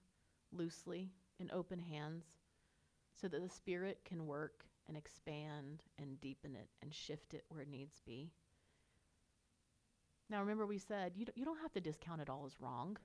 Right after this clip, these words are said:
Just realize it's incomplete. It's the Holy Spirit's job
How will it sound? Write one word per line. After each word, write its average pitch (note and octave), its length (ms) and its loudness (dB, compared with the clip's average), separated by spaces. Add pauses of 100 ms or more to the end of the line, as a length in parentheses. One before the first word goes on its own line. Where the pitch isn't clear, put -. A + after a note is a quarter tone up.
(680)
Just - 200 -2
realize E4+ 280 6
it's - 160 -4
incomplete. - 680 0 (1120)
It's G3 160 -2
the A3+ 120 2
Holy D#4 380 6
Spirit's - 540 2
job - 380 4